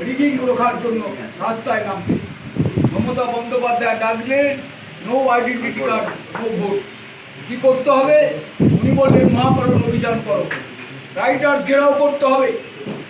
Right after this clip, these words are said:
আমরা পাঁচটা পয়েন্টে সেদিনকে জমায়েত হয়েছিলাম। মমতা বন্দ্যোপাধ্যায় নির্দেশ দিলেন,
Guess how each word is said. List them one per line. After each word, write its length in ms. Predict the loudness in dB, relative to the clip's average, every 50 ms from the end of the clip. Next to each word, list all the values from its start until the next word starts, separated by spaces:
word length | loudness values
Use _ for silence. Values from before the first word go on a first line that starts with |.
| -18 -10 -8
আমরা 260 | -8 -2 0 0 0
পাঁচটা 520 | 0 -2 -2 -2 -4 -4 -4 -2 -2 0
পয়েন্টে 680 | 0 0 0 0 2 2 0 0 2 4 4 4 4 2 -2 -4 -10 -14 -18 -20 -18 -10
সেদিনকে 480 | -6 -4 -2 0 0 -2 0 -2 -2 0
জমায়েত 440 | 0 0 0 0 0 0 0 0 2
হয়েছিলাম। 460 | 0 0 0 -2 0 0 0 0 0 -4 -8 -14 -16 -18 -18 -18 -20 -20 -20 -20 -20 -20 -20 -20 -20 -20 -20 -20 -20 -20 -20 -20 -20 -20 -20 -20 -10 -6
মমতা 360 | -2 0 0 2 2 2 2
বন্দ্যোপাধ্যায় 640 | 2 0 2 2 2 2 2 2 2 2 2 0 0
নির্দেশ 440 | 0 -2 -4 -4 0 0 0 0 0 -2 0
দিলেন, 280 | 2 4 4 4 2